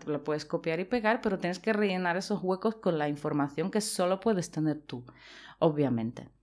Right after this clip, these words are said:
Entonces, ¿cómo, cómo se puede utilizar este libro? Estas frases plantilla en el libro, eh, están agrupados, eh, agrupadas, eh, mejor dicho,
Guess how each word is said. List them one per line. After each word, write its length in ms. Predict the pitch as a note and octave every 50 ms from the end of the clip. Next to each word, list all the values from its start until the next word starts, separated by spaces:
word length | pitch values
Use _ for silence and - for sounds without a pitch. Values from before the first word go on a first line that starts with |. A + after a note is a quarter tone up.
| _ _ _ _ _ _ _ _ _ _ _ _ _ _ _ _ -
Entonces, 580 | G3+ G3 G3 F#3 F#3+ F3 D3+ - - D#3 - -
¿cómo, 960 | - - A3+ A#3 B3 B3+ C4 B3+ B3 A#3+ A#3 A3 A3 G#3 F#3+ F3+ - - - -
cómo 300 | A3+ A3 A#3 A#3 A#3 A3
se 120 | - A3
puede 280 | G#3+ - G#3 G3+ G3+ -
utilizar 880 | - G3+ - - G3 F#3 F3 F3 - - - C#3 B2+ A#2+ B2 - - - _
este 340 | - D#3 D3+ - - - D3
libro? 400 | C#3+ C3 A#2+ A#2 - - - - - - - - - - - - - - _ _ _ _
Estas 320 | - B3 B3+ C#4+ C#4 C4+ -
frases 380 | B3+ A#3+ A#3+ A#3+ - G#3 -
plantilla 760 | - - E3 D3 C#3 C#3+ C#3 - A#3 A3 F3+ C#3+ D#3+ A3 C#4 C#4 - _ _ _ _ _ _ _ - - -
en 160 | F3+ F3+ D#3+
el 160 | C#3 C#3+ D#3+
libro, 460 | F#3+ G3+ F3 D#3+ D#3 F3 - - - -
eh, 420 | D#3 D#3+ D#3 D3+ D3 D3 - - -
están 500 | D3+ D3+ D#3 - F3 E3+ G3 A3 A#3+ -
agrupados, 960 | - F#3+ F#3 E3+ E3+ D#3+ D#3 - - D3+ C#3+ C#3 C#3+ F3+ B3 D#4+ - - - -
eh, 160 | F3 E3 -
agrupadas, 680 | D#3 D3+ D#3 D#3+ D3+ - D3+ C3 C3 D#3 A#3 C#4 - - -
eh, 180 | E3+ D#3+ D3+
mejor 340 | D3+ D#3 D3+ D3 - D3 D3
dicho, 320 | C3+ C#3 - - A#3 C#4+